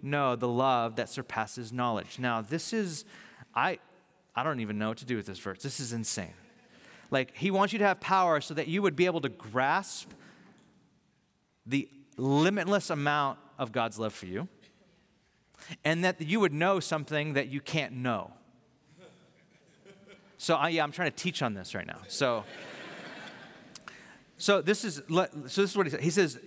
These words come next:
he wants you a-, as someone who's secure and rooted in, in God's love, like, reinforced. Like, think of, um, um, if you've ever, uh, apartment hunted or even house hunted in San Francisco,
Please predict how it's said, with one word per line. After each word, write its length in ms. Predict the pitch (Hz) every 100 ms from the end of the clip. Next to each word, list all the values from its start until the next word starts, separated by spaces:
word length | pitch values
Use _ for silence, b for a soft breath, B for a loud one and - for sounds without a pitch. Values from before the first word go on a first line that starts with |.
| -
he 160 | 127
wants 340 | 196 202 226 -
you 300 | 196 214 160 -
a-, 40 |
as 320 | 170 156 175
someone 300 | - 208 214
who's 180 | 196 202
secure 640 | - - - 208 202 208
and 240 | 196 165 151
rooted 480 | 175 185 190 180 - B B B B B B
in, 300 | 156 175 170
in 140 | 151 165
God's 240 | 170 151
love, 160 | 147 127
like, 140 | 131
reinforced. 680 | 139 175 190 - 185 143 107
Like, 160 | 156 -
think 180 | 202 226
of, 160 | 196
um, 320 | 180 165 147 120 B B B B B -
um, 240 | 135 135
if 120 | 135
you've 140 | 170 156
ever, 420 | 185 190 170 151 - - - _
uh, 220 | 139 131 -
apartment 640 | - - 160 170 147 127 - - _ -
hunted 440 | - 156 143 143
or 80 | 123
even 240 | 139 151 120
house 380 | - 160 175
hunted 280 | - 151 135
in 100 | 131
San 200 | 123 143
Francisco, 580 | 127 127 160 - 127 110